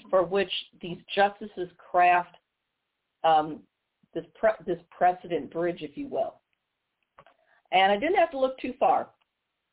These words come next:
okay? Not at all. You know, you can tell these doctrines were written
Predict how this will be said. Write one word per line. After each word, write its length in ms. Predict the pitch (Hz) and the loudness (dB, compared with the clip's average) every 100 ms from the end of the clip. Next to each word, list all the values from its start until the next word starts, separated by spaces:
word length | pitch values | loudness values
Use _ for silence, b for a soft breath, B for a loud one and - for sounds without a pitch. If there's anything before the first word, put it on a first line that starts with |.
| _ _ _ _ | _ _ _ _
okay? 320 | 190 220 285 285 _ _ _ _ - | 2 2 0 -10 _ _ _ _ -10
Not 280 | 190 226 214 | -2 0 2
at 80 | |
all. 340 | 175 147 - - _ _ _ _ _ _ _ | 2 2 -2 -10 _ _ _ _ _ _ _
You 140 | 170 | -6
know, 140 | 156 147 | -4 -4
you 200 | 156 208 | -6 -8
can 160 | 247 | -6
tell 340 | 233 185 175 165 | 0 2 2 0
these 160 | 185 208 - | -10 -8 0
doctrines 560 | 175 175 175 175 165 - _ _ _ _ _ _ - | 2 2 -2 -6 -6 -12 _ _ _ _ _ _ -8
were 120 | 165 | -4
written 520 | 156 190 190 190 180 | -2 -2 -4 -10 -10